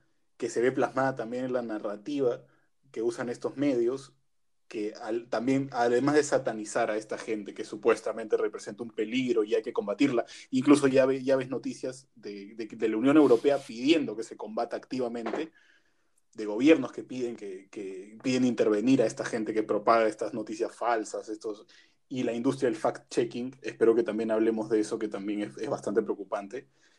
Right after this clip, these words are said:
que, que pre-, que presenta estos informes para satanizar a este supuesto enemigo y además para hacerle propaganda, para, para, este, resaltar las virtudes que tiene el cinco G, las bondades como la, la hiperconectividad, interconexión de dispositivos,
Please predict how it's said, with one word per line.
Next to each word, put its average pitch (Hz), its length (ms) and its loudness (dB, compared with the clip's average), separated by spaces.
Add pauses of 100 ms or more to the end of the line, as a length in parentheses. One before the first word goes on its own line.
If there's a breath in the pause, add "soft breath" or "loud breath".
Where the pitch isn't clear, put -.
(520)
que, 101 500 -2
que 117 80 0
pre-, 120 220 -2
que 123 100 0
presenta 135 540 6
estos - 260 -6
informes 120 760 0 (920)
para 110 180 0
satanizar 110 560 4
a 127 60 4
este 120 180 -4
supuesto 120 340 -12
enemigo 127 420 -6
y 123 120 -6
además 113 320 -6
para 113 180 -6
hacerle 113 260 -6
propaganda, 117 840 -4
para, 107 240 -10 (340)
para, 104 300 -8
este, 104 240 -12
resaltar 117 420 -4
las 123 140 -4
virtudes 123 520 0
que 113 120 -8
tiene 113 200 -10
el 107 100 -12
cinco 107 260 -6
G, 120 320 0
las 101 160 -4
bondades 110 480 2
como 101 180 -12
la, 104 240 0 (280 loud breath)
la 117 100 2
hiperconectividad, 117 1000 0
interconexión 110 680 -6
de 110 60 0
dispositivos, 113 920 0